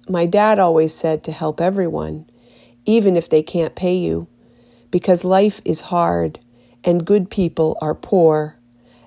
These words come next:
and poor people are just as good. And though he couldn't pay his bills, he was a hell of a nice guy, till he was a hell of a cruel one, but anyway.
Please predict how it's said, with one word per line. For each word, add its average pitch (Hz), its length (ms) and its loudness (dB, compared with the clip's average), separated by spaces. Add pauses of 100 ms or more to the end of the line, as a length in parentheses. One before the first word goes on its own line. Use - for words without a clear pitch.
and 170 240 0
poor 214 240 2
people 165 680 -4
are 160 140 0
just 185 320 0
as 160 140 -2
good. 160 420 0 (840)
And 190 160 2
though 202 120 6
he 196 120 4
couldn't 202 340 2
pay 185 240 0
his 196 200 2
bills, 165 600 0
he 196 160 -2
was 196 260 2
a 175 60 -2
hell 170 240 -2
of 165 100 -6
a 160 40 -4
nice 160 300 -2
guy, 156 480 -8 (560)
till 196 180 0
he 170 80 2
was 160 180 2
a 160 80 -4
hell 160 180 -4
of 160 100 -4
a 147 60 -6
cruel 170 320 0
one, 147 240 -6
but 160 160 -4
anyway. 165 560 -2